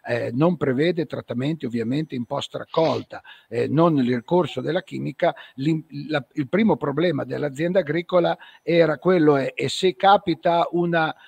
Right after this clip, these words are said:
eh, eh, aggressività di un patogeno, cosa faccio? Abbandono la coltivazione? No, ovviamente si abbandonava il progetto,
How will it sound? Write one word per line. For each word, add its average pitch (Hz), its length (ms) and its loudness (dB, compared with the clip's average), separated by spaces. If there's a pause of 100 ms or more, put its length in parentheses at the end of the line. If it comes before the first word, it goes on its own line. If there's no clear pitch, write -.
(160)
eh, 143 280 0
eh, 139 240 0
aggressività 151 920 -2
di 147 100 -2
un 147 140 2
patogeno, 123 840 -2
cosa 160 260 -2
faccio? - 420 -10
Abbandono 143 680 -2
la 131 120 -2
coltivazione? 156 800 -4
No, 143 260 -4
ovviamente 135 640 -6 (160)
si - 140 -2
abbandonava 135 680 2
il 123 80 -2
progetto, 127 640 0